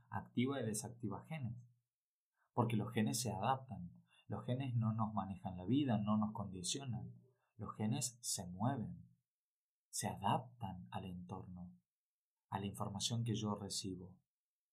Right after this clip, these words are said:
o que le doy a los genes. Bien.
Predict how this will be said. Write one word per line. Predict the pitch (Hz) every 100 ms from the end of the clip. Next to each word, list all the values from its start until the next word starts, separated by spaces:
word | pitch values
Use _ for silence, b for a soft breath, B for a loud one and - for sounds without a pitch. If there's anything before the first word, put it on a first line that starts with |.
| _ _
o | 110 -
que | 98
le | 92
doy | 107 117
a | -
los | - -
genes. | - - - _ _ _ _ _ _ _ _ _ _ _ _ _ _ _ _ _ _ _ -
Bien. | 104 101 120